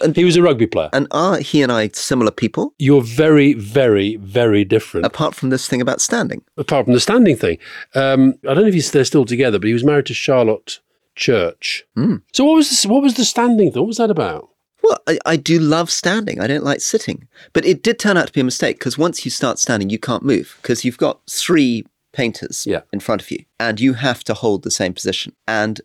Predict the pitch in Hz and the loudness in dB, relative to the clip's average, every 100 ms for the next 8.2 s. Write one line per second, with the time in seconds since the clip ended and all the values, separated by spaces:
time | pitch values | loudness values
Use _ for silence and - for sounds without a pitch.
0 | _ - 117 117 117 139 143 131 110 101 | _ -4 -2 -2 -2 0 -2 -2 -2 0
1 | 92 92 98 110 - 113 110 101 - - | 0 -4 -4 -4 -2 -2 -4 -8 -12 -6
2 | 113 98 - 101 82 - _ _ - 101 | -2 -2 -2 -2 -4 -8 _ _ -10 -2
3 | 101 87 82 76 - 107 113 - 101 95 | -2 0 -4 -6 -8 -4 -2 -2 -6 -4
4 | 95 - 92 101 95 92 92 90 - 98 | -4 -6 -8 -4 -2 -4 -6 -8 -6 -8
5 | - - 127 147 127 151 143 113 120 117 | -6 -2 0 2 2 2 0 0 0 0
6 | 90 85 - 117 151 - - - - - | -2 -10 -8 -4 -2 -2 -6 -14 -20 -16
7 | - - - - - - - - - 180 | -8 -6 -4 -6 -6 -10 -10 -8 -4 -4
8 | 120 | -4